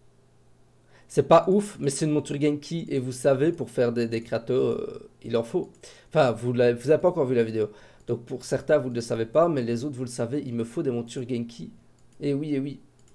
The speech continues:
Ok, ça, ça reste, euh, des trucs qui s'archisent, donc on va prendre... Oh, j'arrive pas à appuyer, j'ai du mal. Allez, c'est pas vrai. Voilà. Ok, on commence à avoir un peu de chance.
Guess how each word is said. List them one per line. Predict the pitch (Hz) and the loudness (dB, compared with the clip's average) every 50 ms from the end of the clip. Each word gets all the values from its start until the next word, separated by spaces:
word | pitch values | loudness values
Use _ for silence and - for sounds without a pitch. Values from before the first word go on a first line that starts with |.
| - - - - | -20 -14 -12 -12
Ok, | 120 - - 151 156 147 - - _ _ | -8 0 2 2 2 2 -2 -10 _ _
ça, | - - 131 131 | -6 -4 -4 -4
ça | 127 - 117 117 | -2 -4 -6 -2
reste, | 117 127 123 123 - - | -2 -2 -4 -4 -4 0
euh, | 120 120 117 117 117 - - - _ - | 2 4 4 2 0 -2 -10 -18 _ -8
des | 127 123 120 | -8 -8 -8
trucs | - - 139 135 | -8 -10 -12 -10
qui | - 123 | -10 -14
s'archisent, | - - 135 120 - - - - 147 147 131 | -6 -4 -4 -4 -4 -10 -8 -6 -6 -4 -4
donc | 123 113 | -4 -2
on | 123 | -2
va | 117 113 | -4 -4
prendre... | 117 117 127 135 147 139 120 107 107 - - - - - - - - _ _ _ _ _ - - - _ - | -4 -4 -4 -2 -2 -2 -4 -6 -6 -10 -14 -20 -20 -20 -20 -20 -20 _ _ _ _ _ -14 -14 -14 _ -6
Oh, | 123 - - - - | -6 -6 -6 -12 -14
j'arrive | - 120 110 120 120 - | -12 -12 -12 -12 -12 -12
pas | - - 156 | -6 -4 -4
à | |
appuyer, | 147 147 - 131 127 135 143 | -4 -4 -6 -8 -6 -6 -6
j'ai | 123 123 117 | -6 -8 -8
du | 117 117 | -6 -6
mal. | 113 113 120 135 139 - | -6 -4 -4 -6 -4 -4
Allez, | - 185 190 143 117 107 - - - - _ _ _ _ _ _ _ _ _ _ | -2 0 0 0 -2 -2 -6 -14 -20 -20 _ _ _ _ _ _ _ _ _ _
c'est | - _ | -18 _
pas | - 110 123 | -6 -6 -4
vrai. | 139 165 165 135 117 113 117 - _ _ _ _ _ _ _ _ _ _ _ _ _ _ _ _ _ _ _ _ _ _ _ _ _ _ _ _ _ _ _ _ _ _ _ _ _ _ _ _ _ | -4 -6 -6 -8 -8 -8 -10 -16 _ _ _ _ _ _ _ _ _ _ _ _ _ _ _ _ _ _ _ _ _ _ _ _ _ _ _ _ _ _ _ _ _ _ _ _ _ _ _ _ _
Voilà. | 117 120 127 135 131 117 - - - _ _ _ _ _ _ _ _ _ _ _ _ _ _ _ _ _ _ _ _ _ _ - - - - - - - - - - | -2 0 2 2 2 0 -2 -6 -14 _ _ _ _ _ _ _ _ _ _ _ _ _ _ _ _ _ _ _ _ _ _ -20 -20 -20 -20 -20 -20 -20 -20 -18 -16
Ok, | - - - 170 - - 339 285 - - - - | -16 -4 -2 0 0 0 -2 -6 -12 -12 -8 -6
on | 123 | -4
commence | - - 151 156 185 202 202 208 | 4 4 6 8 8 6 6 8
à | 208 185 180 180 180 175 175 | 8 8 8 8 8 8 6
avoir | 170 160 180 180 | 6 4 4 2
un | 180 | 4
peu | 180 196 | 2 0
de | 196 | 0
chance. | - 202 190 160 139 - - - - | 2 2 2 2 2 -2 -8 -16 -20